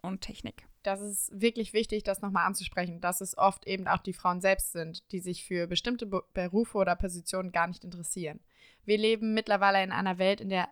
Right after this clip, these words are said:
Speaker 2: nichts unmöglich ist. Wow, fast wie ein Filmzitat oder so. Aber <laughs> so ist es eben auch. Erinnerst du dich noch an einen Artikel über Inga?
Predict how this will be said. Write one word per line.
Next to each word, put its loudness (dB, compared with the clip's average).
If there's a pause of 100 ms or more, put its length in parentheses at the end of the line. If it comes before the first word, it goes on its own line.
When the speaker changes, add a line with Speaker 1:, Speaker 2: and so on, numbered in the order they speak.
Speaker 2:
nichts -2
unmöglich -2
ist. -8 (640)
Wow, 8 (300)
fast -6
wie -4
ein -8
Filmzitat -2
oder 0
so. -6 (420)
Aber 10 (220)
<laughs> -6
so 0
ist 10
es 0
eben 2
auch. 6 (420)
Erinnerst 6
du -2
dich 2
noch 6
an 2
einen 2
Artikel 0
über 4
Inga? 0